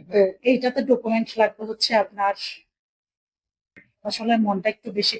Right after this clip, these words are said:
খারাপ, so মাঝখানে মাঝখানে থেমে যাচ্ছি, মাফ করে দিবেন।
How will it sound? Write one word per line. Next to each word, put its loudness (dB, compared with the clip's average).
খারাপ, 0
so 0
মাঝখানে 0
মাঝখানে -4
থেমে -12
যাচ্ছি, -4
মাফ 0
করে 2
দিবেন। -2